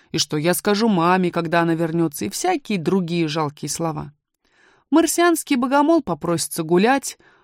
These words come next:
а гулять с ним одно мученье. Он останавливается у каждого столба и обнюхивает каждую царапину на мостовой.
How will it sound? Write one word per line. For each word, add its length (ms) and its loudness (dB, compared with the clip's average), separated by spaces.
а 80 2
гулять 360 4
с 120 -6
ним 180 2
одно 240 2
мученье. 720 0
Он 320 2
останавливается 1040 -2
у 40 -4
каждого 380 -2
столба 480 -2
и 80 4
обнюхивает 880 2
каждую 340 2
царапину 800 0
на 180 2
мостовой. 640 0